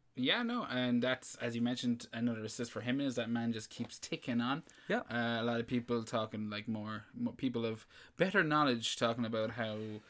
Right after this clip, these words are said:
Speaker 1: Spurs were lucky to come away with the win against Wolves. I didn't, as I said, didn't see it myself.
Speaker 2: Yeah.
Speaker 1: But, uh,
Speaker 2: He played well. He got a, he had a few shots. You know,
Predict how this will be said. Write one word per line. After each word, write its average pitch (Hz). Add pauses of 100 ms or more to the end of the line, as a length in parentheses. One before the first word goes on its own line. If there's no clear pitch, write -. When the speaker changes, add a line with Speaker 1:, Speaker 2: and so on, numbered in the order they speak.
(140)
Speaker 1:
Spurs 135
were 127
lucky 127
to 120
come 120
away 117
with 110
the 110
win 117
against 107
Wolves. 104
I 104
didn't, 107
as 98
I 98 (100)
said, 90
didn't 92
see 98
it 85
myself. 98 (160)
Speaker 2:
Yeah. 101
Speaker 1:
But, 110
uh, 104
Speaker 2:
He 180
played 180
well. 147
He 139
got 135
a, 120
he 123
had 120
a 113
few 117
shots. 117
You 117
know, 113